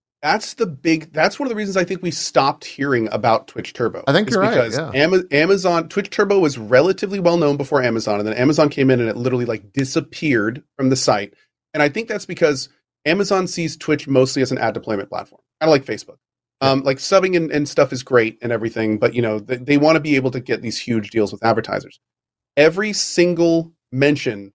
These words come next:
Speaker 1: or time Twitch Turbo is used, advertisers hate Twitch just a little bit more.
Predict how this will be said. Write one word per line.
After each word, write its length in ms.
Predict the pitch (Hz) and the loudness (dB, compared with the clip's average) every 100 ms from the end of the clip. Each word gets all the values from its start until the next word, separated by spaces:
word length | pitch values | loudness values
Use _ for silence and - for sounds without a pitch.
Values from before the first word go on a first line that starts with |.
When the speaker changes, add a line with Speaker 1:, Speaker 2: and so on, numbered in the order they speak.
| _ - | _ -8
Speaker 1:
or 80 | 127 | -8
time 640 | - - 143 110 101 101 | -6 0 0 0 -6 -12
Twitch 240 | - 135 - | -8 -8 -2
Turbo 380 | 139 135 123 | 2 6 6
is 120 | 113 113 | 4 0
used, 380 | 120 95 - _ _ _ _ _ _ _ 135 | 0 -2 -8 _ _ _ _ _ _ _ 0
advertisers 920 | 135 139 151 - 139 131 131 127 - _ 135 | 2 2 -4 -2 0 0 0 -4 -8 _ 0
hate 300 | 131 127 _ - | 0 0 _ 0
Twitch 320 | 127 117 - | 2 2 -2
just 300 | 127 110 123 | 0 0 0
a 60 | |
little 220 | 107 110 104 | -2 -2 -4
bit 260 | 101 98 | -4 -6
more. 240 | 95 82 | -6 -10